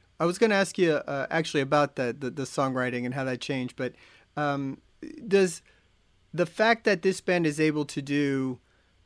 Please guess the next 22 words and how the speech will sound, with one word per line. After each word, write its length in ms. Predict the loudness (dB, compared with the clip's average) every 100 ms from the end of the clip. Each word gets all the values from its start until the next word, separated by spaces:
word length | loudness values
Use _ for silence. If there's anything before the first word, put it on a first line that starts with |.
| _
kinda, 320 | 2 4 4
like, 220 | 2 2
the 100 | -2
poppier 500 | -2 0 0 0 -6
stuff, 440 | -6 -4 -4 -4 -10
you 160 | -6 -4
know, 80 |
Your 160 | -2 -4
Place 340 | -4 -6 -4
in 100 | -4
the 100 | -4
Sun 480 | -4 -2 -2 0 -2
and 120 | -4
some 200 | -4 -4
of 80 | -2
those 120 | -6
things 280 | -6 -6 -4
on 80 | -4
the 80 | -2
record, 340 | -4 -4 -6
is 120 | -2
that 340 | 2 2 2